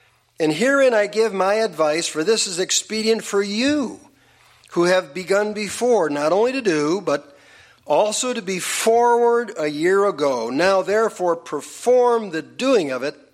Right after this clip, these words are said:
that as there was a readiness to will, so there may be a performance also out of that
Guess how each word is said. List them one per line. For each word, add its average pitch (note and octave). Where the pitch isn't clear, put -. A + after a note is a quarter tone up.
that C3+
as F#3+
there G3+
was F#3+
a F3+
readiness A3+
to F#3
will, F#3
so F#3
there F#3+
may F#3+
be F3+
a E3+
performance A#3
also G#3
out G#3+
of F3
that E3